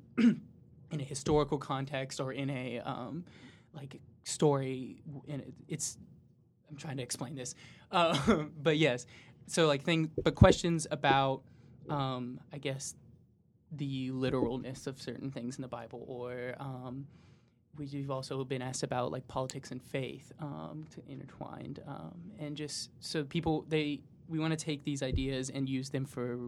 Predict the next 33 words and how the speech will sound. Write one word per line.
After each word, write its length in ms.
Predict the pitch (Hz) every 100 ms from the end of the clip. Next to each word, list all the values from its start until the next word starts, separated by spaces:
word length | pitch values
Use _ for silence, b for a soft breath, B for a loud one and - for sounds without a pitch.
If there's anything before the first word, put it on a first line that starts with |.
| 117 - 147
these 180 | 139 131
ideas 300 | 131 156 143
that 100 | -
we're 80 |
building 320 | 139 131 123 123
in 80 |
Sunday 240 | 120 131 120
school, 200 | - 127
and 80 | 123
use 120 | 131
them 140 | 127
for, 140 | - 120
like, 140 | 123
a 60 | 127
real 280 | 127 123 120
life 260 | 113 120
application 580 | 120 - 131 110 104 -
that 100 | -
people 200 | - 135
can 160 | 135 135
take 240 | - 135
out 140 | 120 113
into 180 | 131
the 80 | 127
world, 300 | 127 120 120
and 120 | 135
now 180 | 135 123
they 80 | 135
can 200 | - 139
interact 440 | 139 139 131 135
in 80 | 139
their 160 | 131 123
life 400 | 127 127 135